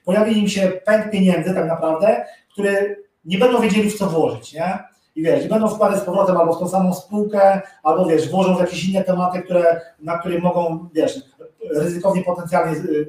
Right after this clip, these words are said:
ponownie stracić. Dlatego ja podchodzę do tematu, y, jakby to powiedzieć, y, tutaj, y, y, wiesz, zgubiłem wątek generalnie, bo, wiesz, bo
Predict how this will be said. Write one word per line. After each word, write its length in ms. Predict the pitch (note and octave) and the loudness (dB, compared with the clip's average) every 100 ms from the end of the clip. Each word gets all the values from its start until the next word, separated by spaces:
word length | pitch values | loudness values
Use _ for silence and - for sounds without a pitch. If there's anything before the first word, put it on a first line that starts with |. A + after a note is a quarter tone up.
| - | 0
ponownie 320 | F3 F3 D#3+ | 2 2 -4
stracić. 460 | - B2+ - - _ _ | -6 -6 -6 -16 _ _
Dlatego 240 | _ D#3+ F3+ | _ -4 2
ja 120 | F#3+ | 4
podchodzę 340 | F#3+ F#3 F3+ | 2 -4 -4
do 120 | F3 | -4
tematu, 480 | - F3+ F3+ F3+ F3+ _ _ _ _ - | -2 -2 0 -2 -4 _ _ _ _ -8
y, 200 | C#3 C#3+ | -4 -2
jakby 220 | D#3 D#3+ | -2 -2
to 60 | E3 | -4
powiedzieć, 440 | D#3+ D#3 - - _ | -6 -6 -10 -18 _
y, 60 | C#3 | -12
tutaj, 560 | F3 F3+ F3 D#3+ - D3+ | -6 0 2 2 0 -4
y, 220 | D3 D3 - _ _ _ E3 | -4 -8 -14 _ _ _ -20
y, 140 | E3 A#3 | -20 _
wiesz, 140 | D#3+ D#3+ - _ _ _ A3+ _ _ _ _ _ _ _ _ _ _ _ _ _ _ _ | -12 -12 -12 _ _ _ _ _ _ _ _ _ _ _ _ _ _ _ _ _ _ _
zgubiłem 320 | C#3 G#3 F#3+ | -4 2 4
wątek 300 | G3 G3 - | 6 4 2
generalnie, 380 | C#3 C3 B2 B2 | -2 -4 -6 -8
bo, 100 | B2 | -6
wiesz, 200 | C3 B2+ | -6 -4
bo 200 | C3+ | -6